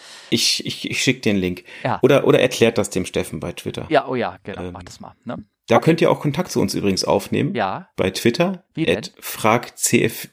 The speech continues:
Speaker 1: W U. Oder ihr könnt uns eine E-Mail schreiben an, an fragen at come fly with us dot de. Oder ihr könnt,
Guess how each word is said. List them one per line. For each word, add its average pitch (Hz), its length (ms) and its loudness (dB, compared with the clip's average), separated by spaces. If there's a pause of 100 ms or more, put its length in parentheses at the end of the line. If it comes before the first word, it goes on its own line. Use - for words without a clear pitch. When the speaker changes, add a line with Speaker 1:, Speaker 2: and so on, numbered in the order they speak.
Speaker 1:
W 104 220 2
U. 139 260 0 (720)
Oder 117 180 6
ihr - 100 2
könnt 113 300 2
uns 107 320 0
eine 90 440 -2
E-Mail 92 280 2
schreiben 107 500 -2
an, - 340 -4
an - 800 -6
fragen - 480 0
at - 200 -2
come 117 260 0
fly 87 300 2
with 98 140 -2
us - 180 -4
dot - 40 -6
de. 120 320 2 (1200)
Oder 90 840 2 (760)
ihr 107 400 6
könnt, 101 680 2